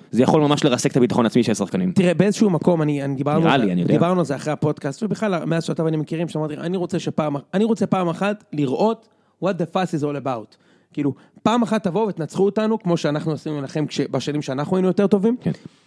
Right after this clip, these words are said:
Speaker 2: ו-, ואני סוף סוף אכיר בזה בעצמי, אני לא, לא,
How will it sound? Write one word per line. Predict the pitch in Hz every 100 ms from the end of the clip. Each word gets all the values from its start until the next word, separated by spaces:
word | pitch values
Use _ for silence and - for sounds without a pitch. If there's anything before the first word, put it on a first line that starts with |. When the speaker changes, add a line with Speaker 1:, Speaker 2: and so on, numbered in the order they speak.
| _ _ _ - - -
Speaker 2:
ו-, | 143 180 -
ואני | 185 208
סוף | - 277
סוף | - 294 -
אכיר | - - - 302
בזה | 285 214 185
בעצמי, | 170 160 - 294 285 143
אני | 139
לא, | 170 165
לא, | 208